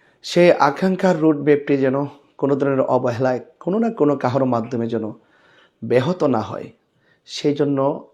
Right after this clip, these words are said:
আহ, প্রশাসনকে, প্রশাসনের প্রত্যেকটা সেক্টর, ম্যাজিস্ট্রেসি থেকে শুরু করে, নির্বাচন কমিশন থেকে শুরু করে, বিভাগীয়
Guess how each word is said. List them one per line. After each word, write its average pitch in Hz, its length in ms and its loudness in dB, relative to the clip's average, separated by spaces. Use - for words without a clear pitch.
আহ, 113 340 -6
প্রশাসনকে, 131 640 -6
প্রশাসনের - 460 -6
প্রত্যেকটা 147 520 -2
সেক্টর, - 360 -8
ম্যাজিস্ট্রেসি 117 580 -8
থেকে 175 140 -10
শুরু 131 280 0
করে, 151 220 0
নির্বাচন 127 460 -4
কমিশন 143 420 -4
থেকে 160 140 -8
শুরু 156 220 -8
করে, 180 180 -4
বিভাগীয় 156 560 2